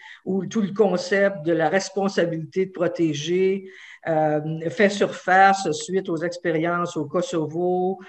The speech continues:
euh, les expériences malheureuses en, au, au Rwanda. Euh, donc, il se passe encore beaucoup de choses.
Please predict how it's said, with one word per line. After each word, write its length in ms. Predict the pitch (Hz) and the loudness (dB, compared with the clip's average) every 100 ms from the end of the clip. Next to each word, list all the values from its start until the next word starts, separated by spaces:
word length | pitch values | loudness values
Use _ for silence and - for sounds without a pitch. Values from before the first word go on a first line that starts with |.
| - - - | -20 -10 -4
euh, 500 | 151 151 147 151 147 | -2 -2 -4 -4 -6
les 280 | 156 151 170 | -4 -2 -2
expériences 520 | 165 - 170 180 175 | -2 -2 0 0 0
malheureuses 560 | 175 165 160 165 170 165 | 0 0 0 0 -2 -2
en, 280 | 151 143 139 - - | -4 -4 -8 -10 -12
au, 180 | 156 147 | -10 -10
au 140 | 165 151 | -8 -6
Rwanda. 760 | 147 156 143 139 175 196 220 - - - - - | -6 -6 -6 0 2 2 0 -6 -20 -20 -10 -2
Euh, 160 | 170 170 | 0 4
donc, 260 | 220 240 | 4 4
il 80 | 202 | 0
se 80 | - | 0
passe 220 | 247 247 | 0 2
encore 260 | 196 220 202 | 2 2 0
beaucoup 240 | 202 196 | -2 -6
de 80 | 151 | -4
choses. 480 | - 247 330 302 | -2 0 0 -2